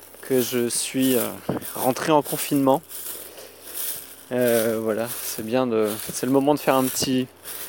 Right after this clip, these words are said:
bilan au bout de deux semaines. Donc, euh, je fais ce bilan en, en marchant dans les bois, là, à côté de chez moi. Là, je sors des bois avec, euh, vue sur un champ de colza tout en fleurs.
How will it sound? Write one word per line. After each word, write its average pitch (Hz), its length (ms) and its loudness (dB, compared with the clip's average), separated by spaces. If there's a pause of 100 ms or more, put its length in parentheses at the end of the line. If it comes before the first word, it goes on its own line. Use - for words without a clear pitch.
(240)
bilan 139 340 8
au 147 40 4
bout 131 100 2
de 113 60 -2
deux 123 100 4
semaines. 123 400 -2 (400)
Donc, 107 240 -10
euh, 107 100 -8 (920)
je - 100 -14
fais 123 180 -2
ce 113 160 -8
bilan 120 380 0
en, 95 160 0 (1300)
en 117 100 0
marchant 123 500 2
dans 117 140 2
les 110 80 2
bois, 120 300 6
là, 104 160 2 (260)
à 117 80 -6
côté 117 300 -4
de - 40 0
chez - 160 4
moi. 117 240 4 (1080)
Là, 113 100 -4
je 107 80 -6
sors 117 320 2
des 113 140 2
bois 113 240 6
avec, 110 400 -4
euh, - 320 -16 (260)
vue 123 100 -8
sur 123 220 -4
un 113 80 0
champ 123 220 0
de 117 100 -4
colza 123 340 4
tout - 220 -4
en 107 80 0
fleurs. - 460 0